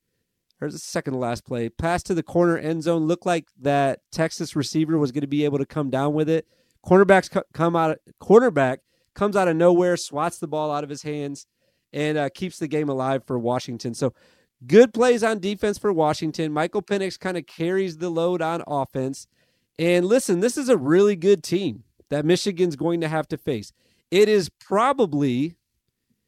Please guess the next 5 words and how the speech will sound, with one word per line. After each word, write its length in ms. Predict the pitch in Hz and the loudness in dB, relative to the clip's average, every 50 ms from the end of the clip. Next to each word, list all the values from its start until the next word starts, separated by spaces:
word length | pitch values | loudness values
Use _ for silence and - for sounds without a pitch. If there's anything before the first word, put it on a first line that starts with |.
| _ _ _ _ _ _ _ | _ _ _ _ _ _ _
in 180 | 151 165 160 | 0 0 2
my 260 | 160 165 175 196 208 190 | 2 2 2 2 0 0
estimation, 840 | 175 165 - - 160 131 127 123 123 113 - - 120 117 127 139 139 _ _ _ _ _ _ _ _ _ _ _ _ _ _ _ _ _ _ _ _ _ _ _ _ _ _ _ _ _ _ _ _ _ _ | -2 -4 -4 -6 -8 -6 -6 -6 -6 -6 -6 -8 -8 -8 -8 -10 -14 _ _ _ _ _ _ _ _ _ _ _ _ _ _ _ _ _ _ _ _ _ _ _ _ _ _ _ _ _ _ _ _ _ _
the 180 | 139 143 190 - | -2 -2 -2 -2
easiest 880 | - 190 220 269 302 269 180 185 175 156 147 143 - - - - - | -2 -4 -2 -2 -2 -2 -4 -2 -2 0 0 0 -2 -6 -12 -18 -20